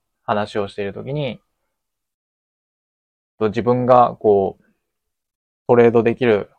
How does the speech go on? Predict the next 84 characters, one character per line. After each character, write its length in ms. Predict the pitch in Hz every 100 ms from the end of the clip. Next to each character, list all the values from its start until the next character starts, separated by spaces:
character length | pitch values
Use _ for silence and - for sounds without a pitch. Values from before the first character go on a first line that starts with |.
| _ _
状 160 | 113
況 160 | 104 110
に 100 | 110
な 100 | 107
る 100 | 104
ま 120 | 95
で 140 | 107 101
じ 120 | 101
っ 60 | -
と 80 | 113
待 200 | 117 -
つ 80 |
の 120 | 98 92
が 100 | 95
い 80 |
い 40 | 95
よ 80 | 92
み 160 | 95
た 140 | 92 90
い 60 |
な、 260 | 95 98 90
な 100 | 113
ん 40 | 104
か 80 |
そ 160 | - 113
う 40 |
い 40 | 113
う 40 |
話 300 | 113 107 104
っ 20 | -
て 80 |
あ 60 | 98
る 80 | 98
と 100 | 98
思 120 | 92
う 20 |
ん 60 | 90
で 60 |
す 80 | -
け 100 | 98
ど、 300 | 101 101 - _ _ _
な 120 | - 135
ん 20 |
か 100 | 110
そ 120 | 117
れ 100 | 120
を 240 | 123 120 - _ _ -
ど 100 | 123
こ 140 | 107
か 160 | 101 92
こ 400 | 92 90 87 - _ _ _ _ _ -
う、 60 |
う 20 | 107
ー 360 | 104 104 104
ん 60 | 101
と、 540 | 104 101 98 101 - _ _ _ _ _ _ _ _ -
過 180 | 117
剰 240 | 110 123 127
に 220 | 139 147 -
意 100 | 123
識 240 | - 107
し 180 | - 104
す 220 | _ 120
ぎ 140 | 117
て 120 | 104 101
し 120 | 107
ま 220 | 104 101
う 20 | 113
あ 80 |
ま 160 | 110 107
り、 360 | 143 139 107 - _ _ _ _ _
こ 60 | 131
う 20 |
自 120 | 110 107
分 280 | 107 107
が 340 | 104 104 95 95
想 220 | 110 101
定 200 | 104 101
し 80 | -
た 140 | 104
シ 140 | - 104
ナ 120 | 98
リ 120 | 98
オ 260 | 98 95